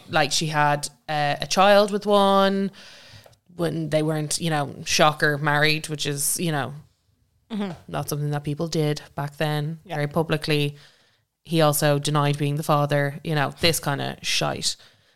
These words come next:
Speaker 1: But, uh, she paved the map. She started becoming more of a celebrity than a Page Three, more of a celebrity than a model, I would say.
Speaker 2: Yeah.
Speaker 1: Yeah.
Speaker 2: Her presence was just
Speaker 1: Was just
Speaker 2: was
Speaker 1: known.
Speaker 2: just her.
Speaker 1: And in the wings was a gal called Jody Marsh,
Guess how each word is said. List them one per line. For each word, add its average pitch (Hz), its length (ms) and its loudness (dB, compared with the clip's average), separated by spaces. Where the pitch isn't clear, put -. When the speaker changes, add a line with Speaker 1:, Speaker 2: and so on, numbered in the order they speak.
Speaker 1:
But, 170 280 6
uh, 151 380 4
she - 180 2
paved 214 280 4
the 226 40 2
map. 156 400 2
She - 200 -4
started 185 360 2
becoming 156 640 0
more 160 340 4
of 151 80 0
a 156 60 0
celebrity 160 600 4
than 147 220 0
a 147 200 2
Page 151 340 0
Three, 156 160 -2
more 240 260 6
of 220 80 0
a 190 100 6
celebrity 170 380 4
than 147 100 -2
a 147 40 -2
model, 139 280 0
I 120 60 2
would - 140 -8
say. 302 100 0
Speaker 2:
Yeah. 226 140 4
Speaker 1:
Yeah. 160 200 2
Speaker 2:
Her 269 100 0
presence 262 500 2
was 208 160 -6
just - 460 -8
Speaker 1:
Was 190 200 2
just 180 140 2
Speaker 2:
was - 0 -
Speaker 1:
known. 147 240 4
Speaker 2:
just 139 180 -4
her. 453 160 2
Speaker 1:
And 175 480 2
in 214 180 4
the 190 80 4
wings 170 420 4
was 156 240 2
a 156 100 0
gal 156 560 2
called 160 260 2
Jody 156 260 2
Marsh, 151 580 0